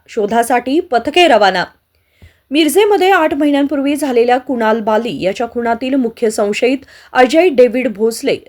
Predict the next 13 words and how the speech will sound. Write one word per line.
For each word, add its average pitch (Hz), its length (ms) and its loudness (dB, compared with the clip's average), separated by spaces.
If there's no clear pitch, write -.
राहणार 202 380 -4
मिरज, 240 300 0
हा 302 140 2
गुरुवारी 359 440 4
सांगली 262 460 0
कारागृहातून 233 880 -4
पळाला. 170 400 0
त्यामुळे 233 340 4
कारागृह 220 580 2
प्रशासनाची 254 1000 -4
एकच 349 360 -2
तारांबळ 202 340 2
उडाली. 175 320 0